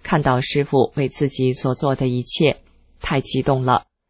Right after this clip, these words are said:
不知道怎样感激师父才好，用尽我生命的全部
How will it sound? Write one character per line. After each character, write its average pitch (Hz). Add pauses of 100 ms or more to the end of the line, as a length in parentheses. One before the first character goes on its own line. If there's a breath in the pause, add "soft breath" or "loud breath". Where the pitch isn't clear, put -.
(140)
不 214
知 196
道 170
怎 139
样 139
感 123
激 165
师 135
父 131
才 131
好， - (460)
用 277
尽 233
我 175
生 233
命 214
的 127
全 135
部 208